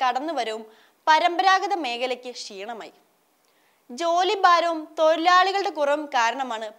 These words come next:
പലരും യന്ത്രങ്ങളിലേക്ക് തിരിഞ്ഞത്. ഇനി ശ്രദ്ധിക്കുക ഇവ. വൻ ഓഫറിലുള്ള പപ്പടങ്ങൾ തിരഞ്ഞെടുക്കാതിരിക്കുക. ഓഫർ വിലയ്ക്ക് ഒരിക്കലും നല്ല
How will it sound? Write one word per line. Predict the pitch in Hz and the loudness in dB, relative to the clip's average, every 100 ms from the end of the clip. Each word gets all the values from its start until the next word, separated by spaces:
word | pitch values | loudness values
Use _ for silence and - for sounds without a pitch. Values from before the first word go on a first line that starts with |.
| - | 0
പലരും | 254 262 269 - 233 | 2 2 -4 -10 -10
യന്ത്രങ്ങളിലേക്ക് | 240 277 294 294 294 311 233 | -6 -6 -6 -4 -4 -6 -14
തിരിഞ്ഞത്. | 185 180 151 _ _ _ _ _ _ _ | -16 -16 -20 _ _ _ _ _ _ _
ഇനി | 359 415 508 | -4 -4 -4
ശ്രദ്ധിക്കുക | 277 247 220 262 294 226 196 | -4 -4 -6 -8 -4 -4 -6
ഇവ. | 180 - - _ _ _ _ _ _ _ _ 339 | -10 -12 -14 _ _ _ _ _ _ _ _ 2
വൻ | 415 427 | 2 2
ഓഫറിലുള്ള | 349 359 370 403 392 359 349 - | 4 4 4 0 0 0 0 2
പപ്പടങ്ങൾ | 381 294 285 285 277 311 | 0 0 -4 -4 -8 -6
തിരഞ്ഞെടുക്കാതിരിക്കുക. | 311 359 285 240 247 220 185 175 147 - _ | -4 -2 -4 -2 -4 -4 -12 -16 -16 -18 _
ഓഫർ | 302 349 403 440 427 | 8 10 8 4 -2
വിലയ്ക്ക് | 370 330 320 294 254 | 0 -2 -2 -2 0
ഒരിക്കലും | 294 311 311 285 302 | -2 -2 -4 -4 -2
നല്ല | 330 370 | 0 0